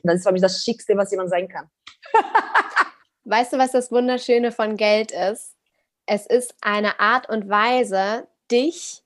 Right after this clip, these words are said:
Speaker 2: und das, was du bist und was du in der Welt verändern möchtest, zum Ausdruck zu bringen.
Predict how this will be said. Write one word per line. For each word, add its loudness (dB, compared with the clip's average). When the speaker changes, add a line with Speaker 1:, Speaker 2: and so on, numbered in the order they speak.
Speaker 2:
und -6
das, 0
was -2
du -2
bist 0
und -6
was -6
du -2
in -2
der 2
Welt 2
verändern -2
möchtest, -4
zum -6
Ausdruck -2
zu -4
bringen. -6